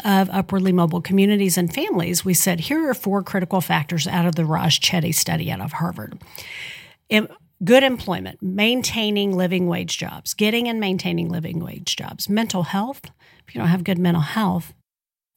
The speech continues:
eh, nothing else works as well, right? Eh, our youth, a two-gen approach to our youth. We've got so many youth in poverty. We wanna make sure that they become upwardly mobile, that they're set up with the resources to surv-, uh, survive and thrive.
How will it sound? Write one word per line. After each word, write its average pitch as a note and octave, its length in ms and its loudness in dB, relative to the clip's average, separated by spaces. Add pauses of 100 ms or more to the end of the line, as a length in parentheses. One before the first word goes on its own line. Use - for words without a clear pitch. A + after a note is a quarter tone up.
(120)
eh, - 260 -4 (100)
nothing A3 360 2
else E3 360 2 (320)
works A3 340 2
as D#3 160 -2
well, - 260 -8
right? F#3+ 400 2
Eh, D4+ 200 -8 (500)
our G3+ 120 8
youth, G3 480 2
a G#3 80 2
two-gen G#3 460 2
approach G3 680 0
to G#3 100 -2
our F3+ 120 2
youth. G3 480 0
We've F3+ 140 -2
got - 160 -6
so - 140 2
many F3+ 160 2
youth A3 300 2
in A#3+ 120 -2
poverty. A3+ 420 -4
We G#3 160 -4
wanna F3+ 200 0
make F#3 180 -4
sure F#3 220 0
that E3+ 220 -4
they G3 180 2
become A3 320 -2
upwardly G#3+ 380 -4
mobile, G3 340 0
that F#3+ 200 -8
they're G#3 180 2
set G#3 220 2
up G3 140 -4
with F#3+ 100 -6
the G3 80 -4
resources F#3 580 0
to - 140 -6
surv-, F3 380 -2
uh, F3 400 0
survive F#3 420 0
and F3+ 140 -2
thrive. F3+ 440 0